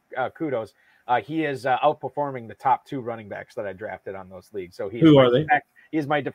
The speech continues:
Speaker 1: I don't know. It's like Antonio Gibson and Clyde Edwards-Helaire, you know, something like that. And we'll get, we get, actually, if you want it, you want my hot take on Clyde Edwards-Helaire, not gonna give
Speaker 2: Who
Speaker 1: it on
Speaker 2: does?
Speaker 1: this, on this podcast.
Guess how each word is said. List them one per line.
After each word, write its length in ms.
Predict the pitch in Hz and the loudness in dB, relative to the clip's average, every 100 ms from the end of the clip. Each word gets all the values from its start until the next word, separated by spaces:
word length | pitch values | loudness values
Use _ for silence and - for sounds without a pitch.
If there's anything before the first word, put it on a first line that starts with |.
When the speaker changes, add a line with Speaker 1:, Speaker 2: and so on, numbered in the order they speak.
| - | 4
Speaker 1:
I 180 | 214 190 | 6 6
don't 220 | 104 95 | 2 -10
know. 200 | 98 113 | -6 -6
It's 100 | - | -4
like 160 | 151 156 | -4 -4
Antonio 520 | 135 - 190 165 127 - | -8 -6 -6 -6 -8 -6
Gibson 440 | 131 127 - 135 | -8 -8 -6 -6
and 140 | 107 - | -8 -4
Clyde 260 | 135 135 | 0 0
Edwards-Helaire, 680 | 131 123 117 104 107 110 104 _ _ | 0 -4 -8 -10 -8 -6 -8 _ _
you 80 | 131 | -10
know, 80 | 127 | -4
something 260 | - 180 135 | -2 -2 -4
like 180 | 110 - | -6 -2
that. 200 | 110 - _ | -2 -4 _
And 120 | 156 180 | 2 4
we'll 100 | 226 | 6
get, 220 | 226 208 151 | 6 4 0
we 120 | 240 | 4
get, 120 | 208 | 6
actually, 320 | 190 - 165 | 6 4 -2
if 120 | 131 | -2
you 80 | 190 | 2
want 200 | 196 226 | 4 4
it, 100 | 185 | 0
you 140 | 151 165 | -2 0
want 180 | 202 185 | 2 2
my 120 | 139 | 0
hot 260 | 156 170 | 0 -2
take 240 | - 165 - | -2 -4 -4
on 80 | - | -2
Clyde 240 | 151 147 | 2 2
Edwards-Helaire, 540 | 143 139 127 131 127 110 _ - | 2 -2 -4 -2 -2 -2 _ -2
not 160 | 156 170 | 0 0
gonna 140 | 156 | -2
give 120 | 160 | 2
Speaker 2:
Who 60 | 233 | 6
Speaker 1:
it 40 | |
on 40 | 135 | 6
Speaker 2:
does? 240 | 143 139 | 6 4
Speaker 1:
this, 300 | - - 135 | -4 -6 -4
on 140 | 143 147 | -2 -2
this 140 | 170 | -2
podcast. 480 | - 127 107 113 | 0 0 0 -6